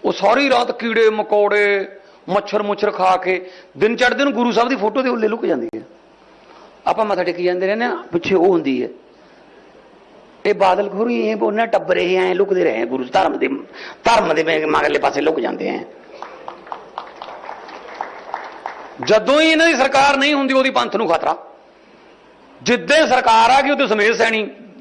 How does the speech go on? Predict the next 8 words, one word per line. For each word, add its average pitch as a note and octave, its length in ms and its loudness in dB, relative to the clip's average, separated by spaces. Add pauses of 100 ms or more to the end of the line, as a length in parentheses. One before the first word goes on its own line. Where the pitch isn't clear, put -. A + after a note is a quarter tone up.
(140)
ਡੀ D#3+ 140 0
ਜੀ E3 140 0
ਪੀ, F#3 160 -6 (1900)
ਉਦੋਂ G#3 220 2
ਜਿੰਨੇ, A#3+ 800 0
ਜਿਨ੍ਹਾਂ G3+ 360 -2
ਨੇ A#3 120 -2
ਕੋ-, G#3+ 180 -6